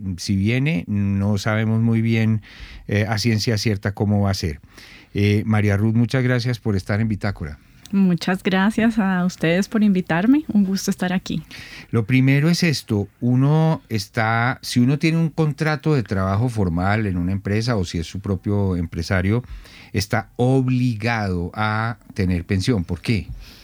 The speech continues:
Speaker 2: Es una obligación. Yo diría que el gobierno, buscando, eh, que las personas tengan una mejor calidad de vida en su vejez, decidió establecer que de manera obligatoria la gente ahorre para ello.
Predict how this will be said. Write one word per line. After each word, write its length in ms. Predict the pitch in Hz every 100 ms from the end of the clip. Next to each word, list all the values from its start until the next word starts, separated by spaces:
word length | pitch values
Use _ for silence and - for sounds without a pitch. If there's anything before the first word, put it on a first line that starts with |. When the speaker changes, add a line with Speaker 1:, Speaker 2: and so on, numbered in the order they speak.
| - - _
Speaker 2:
Es 160 | 269 320
una 160 | 330
obligación. 540 | 349 339 262 285 269 220
Yo 100 | 226
diría 360 | 254 285 285
que 360 | - 311 285 262 - _ -
el 160 | 247 254
gobierno, 720 | 240 247 311 330 247 240 302 -
buscando, 960 | 233 220 - 277 254 247 254 285 294 - _
eh, 440 | 233 233 226 214 208
que 120 | - 208
las 120 | 208
personas 420 | 208 196 214 240
tengan 280 | 269 262 277
una 160 | 269
mejor 320 | 277 262 214 190
calidad 420 | 226 247 233 196
de 140 | 208
vida 220 | 240 233
en 80 | 240
su 180 | 254 262
vejez, 540 | 226 226 170 185 - - _ - - - - - -
decidió 380 | 202 247 247 233
establecer 640 | 226 - 262 277 262 220 208
que 120 | 247
de 120 | 262
manera 300 | 254 214 196
obligatoria 600 | 220 247 226 - 190 190
la 120 | 214 226
gente 340 | 208 180 202
ahorre 420 | 202 226 254 175
para 220 | - 156 98
ello. 260 | 165 -